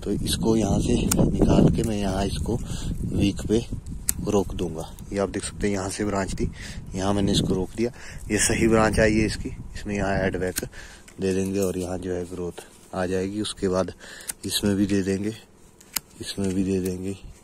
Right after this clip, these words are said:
यहाँ इसमें add back दे देंगे, इसको निकाल देंगे, इसमें दे देंगे, इसमें भी दे देंगे, इसमें भी दे देंगे और इसमें भी। यहाँ छोटी सी पिन और है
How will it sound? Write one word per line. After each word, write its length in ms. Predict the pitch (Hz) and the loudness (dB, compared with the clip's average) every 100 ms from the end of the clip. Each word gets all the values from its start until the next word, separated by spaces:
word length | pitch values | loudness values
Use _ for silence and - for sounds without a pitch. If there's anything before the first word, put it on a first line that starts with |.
| - | -10
यहाँ 260 | 95 92 95 | -4 -2 0
इसमें 260 | 95 - 92 | -2 -2 -2
add 160 | 92 | 0
back 180 | 95 92 - | 0 -2 -2
दे 80 | 92 | -6
देंगे, 260 | 92 95 95 | -4 -4 -4
इसको 240 | - - | -2 -2
निकाल 380 | 95 87 90 90 | -2 -2 0 0
देंगे, 260 | 95 95 | -2 0
इसमें 280 | 98 - 98 | -2 -2 -4
दे 120 | 92 87 | -2 -2
देंगे, 320 | 90 90 104 - - - - - - | -4 -6 -8 -8 -6 -6 -12 -20 -8
इसमें 320 | - - 98 92 | -6 -2 0 0
भी 80 | |
दे 140 | 92 90 | 0 -2
देंगे, 300 | 90 90 92 | -2 -2 -2
इसमें 320 | 90 - 92 | -2 -4 -4
भी 160 | 90 90 | -2 -2
दे 120 | 87 | -2
देंगे 340 | 85 87 90 - - - - - - - - | -4 -6 -6 -10 -16 -18 -18 -18 -14 -12 -2
और 180 | 95 92 | 0 0
इसमें 340 | - 95 90 | -2 -2 -2
भी। 160 | 92 110 - - - - - - - - | -4 -6 -10 -20 -20 -20 -20 -20 -20 -8
यहाँ 160 | 95 90 | -6 -4
छोटी 340 | - 85 98 | -6 -6 -4
सी 140 | - 87 | -4 -4
पिन 240 | 98 92 | -2 -2
और 200 | 90 | -2
है 80 | 92 | -4